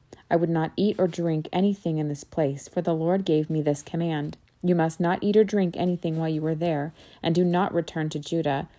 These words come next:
by the same way you came.'" So he left Bethel and went home another way. As it happened, there was an old prophet living in Bethel, and his sons came home and told him what the man of God had done in Bethel that day.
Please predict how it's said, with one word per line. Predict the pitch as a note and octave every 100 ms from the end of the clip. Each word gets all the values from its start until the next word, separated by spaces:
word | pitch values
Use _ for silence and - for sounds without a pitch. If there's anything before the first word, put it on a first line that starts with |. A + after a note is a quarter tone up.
| _
by | E3+
the | D#3+
same | E3 - F3+ F3
way | D#3
you | C#3+
came.'" | - - D#3 D3 D#3 _ _ - -
So | F#3+
he | F3+
left | F3 F3+ G3
Bethel | - D3 - D3+
and | - D#3+
went | D#3 - -
home | E3+ D3+
another | C#3+ C#3+
way. | D3 D3+ D3 D#3+ - _ _ _ - - -
As | F3
it | G#3 -
happened, | G3 E3+ D#3+ F#3 - _ -
there | F3+
was | F3 F3
an | F3+
old | - F#3+ G3+
prophet | - F#3 D#3+ D3+ -
living | E3+ D#3+ E3
in | F3
Bethel, | E3 D#3+ - C3+ C#3 - -
and | -
his | F3 F#3+
sons | - G3+ E3 D3+ D#3
came | - E3
home | E3+ - F#3 D3+
and | - E3
told | - - G3
him | - - D3 D#3
what | D#3+
the | E3
man | E3 E3 F3+
of | F#3+
God | D3 C3+ C3+
had | E3+ D#3+
done | F3 D3
in | - D#3+
Bethel | D#3 C#3+ D3+
that | C#3+ C3+
day. | A#2+ D3+ C#3+